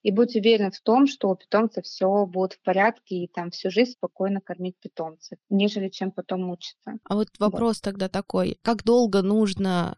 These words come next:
Speaker 2: кормить питомца каким-то определенным, а, рационом, который подобран, для того, чтобы понять, подходит он ему или нет?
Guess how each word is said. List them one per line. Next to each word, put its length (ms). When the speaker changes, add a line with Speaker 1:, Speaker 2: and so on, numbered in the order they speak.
Speaker 2:
кормить 420
питомца 500
каким-то 420
определенным, 840
а, 280
рационом, 640
который 320
подобран, 500
для 140
того, 220
чтобы 220
понять, 300
подходит 500
он 100
ему 220
или 160
нет? 260